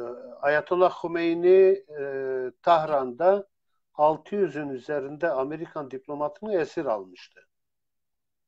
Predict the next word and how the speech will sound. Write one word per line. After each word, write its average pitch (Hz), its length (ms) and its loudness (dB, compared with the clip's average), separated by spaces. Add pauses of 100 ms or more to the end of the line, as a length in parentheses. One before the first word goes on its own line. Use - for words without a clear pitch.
(1200)
Ee, 127 880 -4